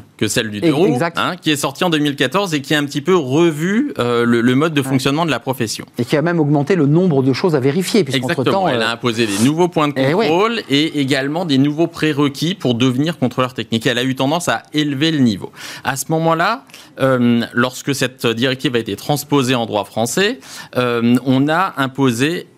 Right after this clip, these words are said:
Speaker 1: quelques diplômes qui deviennent éligibles pour devenir contrôleur technique.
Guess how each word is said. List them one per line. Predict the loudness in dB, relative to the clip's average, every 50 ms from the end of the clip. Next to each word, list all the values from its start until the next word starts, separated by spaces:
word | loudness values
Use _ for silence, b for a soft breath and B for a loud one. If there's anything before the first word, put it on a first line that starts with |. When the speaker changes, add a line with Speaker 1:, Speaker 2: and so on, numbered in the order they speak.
| _ -20 _ _ _
Speaker 1:
quelques | -2 0 0 0 -2 -2 0 0 0
diplômes | 0 0 -2 -4 -4 0 0 2 2 2 2 0 -4 -10 -12
qui | -4 -2 -2
deviennent | 0 2 0 0 2 0 -2 -2 0 0
éligibles | 0 0 0 0 0 0 -2 -2 -4 -8 -2
pour | 0 2 2 2 0 -4
devenir | -2 0 0 0 2 0 0 0 0 -2 -2
contrôleur | -2 -4 -4 0 0 0 0 0 -2
technique. | -8 -10 -10 -8 -14 -14 -14 -20 -20